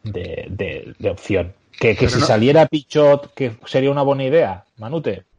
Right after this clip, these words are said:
Speaker 1: pues, pues probablemente sería una idea espectacular, porque tenías, tendríamos posibilidades de jugar contra un tier uno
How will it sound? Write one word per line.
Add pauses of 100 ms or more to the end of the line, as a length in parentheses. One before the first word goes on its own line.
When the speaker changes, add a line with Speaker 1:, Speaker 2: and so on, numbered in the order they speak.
(100)
Speaker 1:
pues,
pues
probablemente
sería
una
idea
espectacular, (220)
porque
tenías, (260)
tendríamos
posibilidades
de
jugar
contra
un
tier
uno